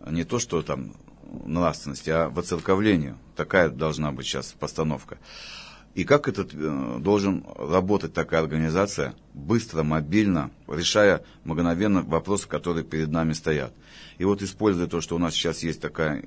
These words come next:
интернет-площадка, вебинар, каждый день мы можем, э, заходить на нее,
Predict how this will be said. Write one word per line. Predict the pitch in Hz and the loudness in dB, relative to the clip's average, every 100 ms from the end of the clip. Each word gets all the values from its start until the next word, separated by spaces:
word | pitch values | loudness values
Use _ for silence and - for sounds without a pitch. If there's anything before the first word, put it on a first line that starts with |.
| - | -8
интернет-площадка, | 78 85 82 80 - 78 - 98 - 64 - - - - | -6 -2 -2 -2 -2 -4 0 -2 -2 -12 -14 -20 -20 -18
вебинар, | 67 76 80 78 67 - - - - - | -8 -4 0 0 -2 -8 -20 -20 -20 -4
каждый | - 90 78 80 | 2 2 2 -2
день | 90 107 | -2 0
мы | 85 | 0
можем, | 78 76 69 - - - - - | 0 -2 -4 -10 -16 -20 -20 -20
э, | - 67 50 50 | -18 -14 -14 -14
заходить | 64 78 82 80 - | -12 -6 -2 -2 -2
на | 107 | 0
нее, | 98 95 92 | 0 2 0